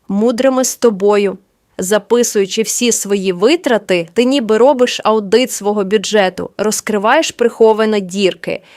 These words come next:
через які тікають гроші. Ця проста звичка допомагає уникнути зайвих витрат і навчає розуміти, що є дійсно необхідним, а що імпульсивним бажанням.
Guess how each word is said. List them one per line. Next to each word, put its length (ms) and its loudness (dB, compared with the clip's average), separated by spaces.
через 360 4
які 260 0
тікають 460 0
гроші. 600 -4
Ця 280 2
проста 460 -2
звичка 640 -2
допомагає 680 0
уникнути 760 0
зайвих 560 0
витрат 520 0
і 120 2
навчає 440 2
розуміти, 680 2
що 220 0
є 220 4
дійсно 600 -2
необхідним, 920 -2
а 140 0
що 580 0
імпульсивним 920 -2
бажанням. 680 -6